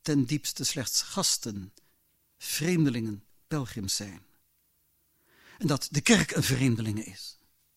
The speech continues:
Dat is zij naar haar wezen. Dus altijd en overal.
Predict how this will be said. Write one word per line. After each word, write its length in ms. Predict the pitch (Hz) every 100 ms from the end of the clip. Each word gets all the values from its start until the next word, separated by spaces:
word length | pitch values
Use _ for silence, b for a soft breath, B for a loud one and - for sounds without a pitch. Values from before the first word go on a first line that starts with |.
| _ b b b b b b b b
Dat 220 | 131 -
is 200 | 196 -
zij 120 | 143
naar 140 | 143
haar 220 | 120 165 185
wezen. 520 | 240 190 127 117 - - _ _ _ _ _ _ _ _ _
Dus 200 | - 117
altijd 420 | - 139 139 151 170
en 80 |
overal. 440 | 160 143 165 113